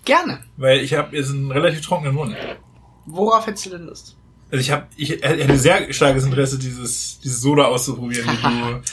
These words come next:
Speaker 1: <laughs> Ja.
Speaker 2: die, die, <laughs> die deine große Japan-Entdeckung ist
Speaker 1: Meine,
Speaker 2: offenbar.
Speaker 1: meine große Japan-Entdeckung war Kalpis. Kalpis Soda haben wir hier.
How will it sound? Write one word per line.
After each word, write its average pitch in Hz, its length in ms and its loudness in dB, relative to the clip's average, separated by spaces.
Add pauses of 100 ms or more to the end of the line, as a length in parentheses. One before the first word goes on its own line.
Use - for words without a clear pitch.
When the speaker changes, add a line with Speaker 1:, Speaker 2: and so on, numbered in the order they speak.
Speaker 1:
<laughs> - 200 -20
Ja. 127 340 -2 (1000)
Speaker 2:
die, 127 340 -4
die, 127 180 -6 (380)
<laughs> - 420 -14
die 147 80 0
deine 151 260 4
große 139 300 6
Japan-Entdeckung 120 760 0 (180)
ist 139 200 -4
Speaker 1:
Meine, 156 300 2
Speaker 2:
offenbar. - 200 0 (140)
Speaker 1:
meine 175 280 -4
große 175 320 0
Japan-Entdeckung 123 880 0
war 117 140 2
Kalpis. 131 800 -2 (220)
Kalpis 143 360 0
Soda 131 320 0
haben 131 140 -2
wir 143 100 -2
hier. 175 180 -2